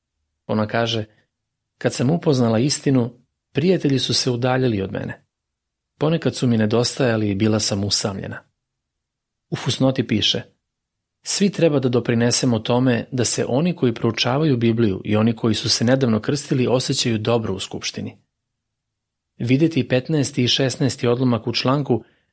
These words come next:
kako svi u skupštini mogu pomoći učeniku da napreduje do krštenja.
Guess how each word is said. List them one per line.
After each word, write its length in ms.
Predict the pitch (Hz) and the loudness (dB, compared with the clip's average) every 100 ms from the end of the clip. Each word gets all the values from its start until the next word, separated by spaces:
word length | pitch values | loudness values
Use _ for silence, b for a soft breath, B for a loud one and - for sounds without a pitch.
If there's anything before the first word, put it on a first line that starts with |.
| b - | b -4
kako 280 | 180 175 | -2 0
svi 160 | 139 160 | 0 0
u 60 | 123 | 0
skupštini 520 | - 165 - 135 123 | 0 -2 -2 0 0
mogu 340 | 120 135 120 | 0 0 0
pomoći 460 | - 123 139 - 120 | 0 0 0 0 0
učeniku 500 | 123 120 117 110 - | 0 0 0 0 0
da 120 | 107 | 0
napreduje 420 | 104 104 117 107 | 0 0 0 0
do 100 | 104 | -2
krštenja. 560 | 98 113 - 101 101 113 | -2 -4 -4 -6 -8 -10